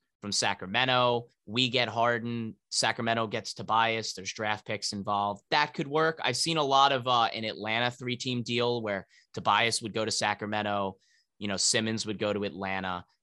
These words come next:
and then we'd get pieces centered around Alex Collins from Atlanta, but maybe a piece or two from Sacramento from the bench as well.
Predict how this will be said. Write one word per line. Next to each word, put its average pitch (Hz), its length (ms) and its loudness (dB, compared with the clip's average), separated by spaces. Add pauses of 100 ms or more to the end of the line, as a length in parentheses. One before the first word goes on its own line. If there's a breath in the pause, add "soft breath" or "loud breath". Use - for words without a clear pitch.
and 101 160 -4
then 98 160 -2
we'd 107 220 -2
get 101 200 -2
pieces - 720 -8 (140)
centered 110 340 0
around 104 260 0
Alex 98 340 2
Collins 98 480 0
from 95 200 -6
Atlanta, 95 440 -4
but 85 160 -8
maybe 95 280 -4
a 90 40 -8
piece 98 300 -8
or 92 40 -12
two 92 180 -10
from 90 160 -16
Sacramento 90 600 -8
from 92 220 -12
the 87 60 -12
bench 90 360 -10
as 87 160 -14
well. 90 340 -8